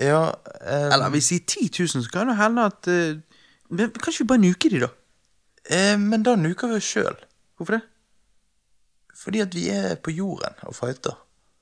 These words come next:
Speaker 2: Ja, men, ja, men det skipet deres blir jo ødelagt av en nuke, vel?
Speaker 1: Ja, men hvordan skal vi få en nuke opp i verdensrommet?
Speaker 2: Opp i verdensrommet? Hvor, de kommer jo ned her med A K-ene sine.
Speaker 1: Ja, men de kommer ned her i sånne der podships.
Speaker 2: Ja, da skyter de missiler.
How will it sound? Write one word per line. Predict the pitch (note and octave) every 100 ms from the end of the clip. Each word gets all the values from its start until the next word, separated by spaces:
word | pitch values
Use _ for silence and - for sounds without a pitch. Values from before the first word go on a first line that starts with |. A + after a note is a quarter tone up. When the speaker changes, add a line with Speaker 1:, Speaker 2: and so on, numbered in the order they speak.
| _ -
Speaker 2:
Ja, | F#3 A3
men, | G#3+ - - - _ _ - - _ _ _ F#3
ja, | F3+
men | G3+
det | G3+
skipet | A3 G#3 B2
deres | G#2 D2+ - - _ _ - -
blir | C#3 D3+
jo | C3+
ødelagt | G#2 F3+ -
av | -
en | F#3 C#3+
nuke, | C#3+ -
vel? | - - _ _ _ _ _ _ _ _ _ -
Speaker 1:
Ja, | E3+
men | F3+ F#3
hvordan | G3
skal | F3+ D3+
vi | C3
få | - G3
en | F3 D3+ E3
nuke | F3 A#2+ - -
opp | C3 -
i | C#3
verdensrommet? | C#3 A#2 - F#2 - _ _ _ _ -
Speaker 2:
Opp | F#3
i | D3
verdensrommet? | A#3 D#3+ B2 A#2+ A#2+ C3+
Hvor, | B2+ - - -
de | G#3+
kommer | A#3 G#3+
jo | G#3
ned | G3+ E3
her | D#3
med | C#3+
A | E3+
K-ene | - E3+ C3
sine. | A#2+ A#2 A#2+ -
Speaker 1:
Ja, | F3+
men | G3
de | G3
kommer | - G3
ned | G3 G3
her | D3
i | C#3+
sånne | - D3+
der | D#3 D3 C3
podships. | - D3 C3 A#2+ - - - - - - -
Speaker 2:
Ja, | G#3+
da | G#3
skyter | G3+ G3 F#3
de | D#3
missiler. | D3 C#3+ - C3+ -